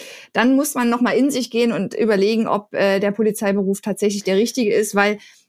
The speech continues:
man natürlich zum einen mit den Kollegen, äh, mhm, das ein oder andere Mal einen rauen Umgangston pflegt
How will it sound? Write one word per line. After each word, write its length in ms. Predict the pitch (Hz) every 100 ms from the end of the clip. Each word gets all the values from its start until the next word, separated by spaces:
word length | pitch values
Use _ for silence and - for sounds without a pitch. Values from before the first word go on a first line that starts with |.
| -
man 160 | 208
natürlich 480 | 214 202 269 254 240
zum 140 | 226 196
einen 500 | 190 214 262 269 269
mit 120 | 233
den 120 | 226
Kollegen, 640 | 202 202 202 247 247 262 262 - - -
äh, 320 | 220 226 208 - _ - - _ _ - _ _ _ _
mhm, 380 | 214 220 247 302
das 140 | 269
ein 180 | 220 240
oder 120 | 233
andere 240 | 190 233 220
Mal 100 | 220
einen 100 | 214
rauen 260 | 202 247
Umgangston 720 | 285 285 269 277 - 294 269
pflegt 420 | 269 247 247 240